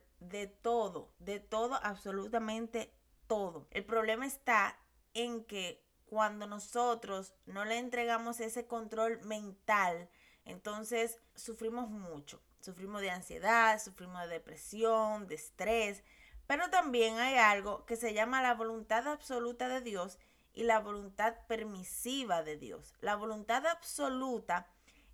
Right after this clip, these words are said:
es que lo que Él dijo, eso va a ser, independientemente de todo. Y la voluntad permisiva es cuando Él permite que tú te trayes, que tú te contrayes, que tú te vuelvas un etcétera.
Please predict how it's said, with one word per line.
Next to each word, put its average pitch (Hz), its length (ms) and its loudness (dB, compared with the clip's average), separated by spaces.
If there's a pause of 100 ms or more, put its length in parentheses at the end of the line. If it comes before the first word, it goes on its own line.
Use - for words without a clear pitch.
es 220 140 -4
que 269 160 -4 (140)
lo 226 220 2
que 226 200 2
Él 254 160 -2
dijo, 302 540 -4
eso 196 320 -8
va 185 80 -2
a 190 60 -6
ser, 135 480 -12
independientemente 214 1300 -8
de 175 220 -8
todo. - 480 -10 (520)
Y 277 100 -6
la 311 160 4
voluntad 302 480 2
permisiva 277 760 0
es 233 160 0
cuando 240 320 0
Él 233 80 -2
permite 285 460 -4
que 262 100 -6
tú 208 140 -10
te 190 120 -6
trayes, 226 460 -2
que 175 120 -8
tú 180 80 -14
te 196 120 -8
contrayes, 247 760 0
que 196 100 -8
tú 185 100 -14
te 190 80 -10
vuelvas 190 260 -6
un 185 100 -10
etcétera. 233 640 4